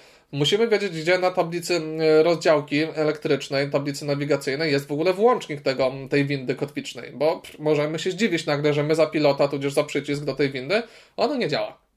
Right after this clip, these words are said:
Gdzieś ją się włącza i też warto spytać o to, e, tego, kto nam jacht przekazuje. Zresztą wszystkie przyciski, które macie na tablicy rozdzielczej, powinniście znać, powinniście wiedzieć, co który przycisk robi. I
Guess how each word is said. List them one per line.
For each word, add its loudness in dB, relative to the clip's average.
Gdzieś 0
ją 2
się 0
włącza 0
i -8
też 2
warto 4
spytać 0
o -2
to, -2
e, 0
tego, 2
kto -2
nam -4
jacht -2
przekazuje. -2
Zresztą -4
wszystkie 2
przyciski, -4
które 0
macie 0
na -2
tablicy -4
rozdzielczej, 0
powinniście 0
znać, -2
powinniście -2
wiedzieć, -2
co 2
który -2
przycisk -10
robi. 0
I -8